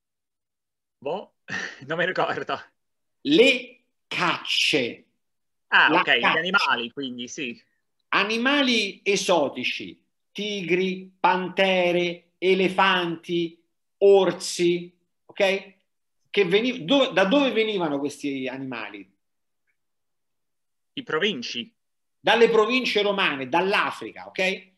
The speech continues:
Speaker 2: E la mattina chi è che le uccideva questi animali?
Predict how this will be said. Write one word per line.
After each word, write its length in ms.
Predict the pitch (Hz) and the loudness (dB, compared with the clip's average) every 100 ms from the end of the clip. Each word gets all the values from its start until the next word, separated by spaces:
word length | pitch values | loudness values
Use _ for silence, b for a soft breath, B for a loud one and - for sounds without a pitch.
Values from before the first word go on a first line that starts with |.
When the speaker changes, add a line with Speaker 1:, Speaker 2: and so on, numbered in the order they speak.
| - _ _ _ _ _ _ _ _ | -20 _ _ _ _ _ _ _ _
Speaker 2:
E 460 | - 254 240 - _ _ _ _ _ _ | -2 0 -2 -6 _ _ _ _ _ _
la 160 | 165 220 | -2 0
mattina 840 | 285 285 233 196 190 202 202 - - | 0 -2 -8 -4 -2 -2 -4 -18 -8
chi 200 | - 269 | 0 2
è 100 | 202 | 2
che 140 | - | 2
le 120 | 160 165 | 2 4
uccideva 640 | 156 - 175 165 160 131 | 2 0 0 2 2 0
questi 280 | 123 127 - | -4 -8 -10
animali? 600 | 127 120 107 101 98 92 | -10 -10 -10 -12 -16 -18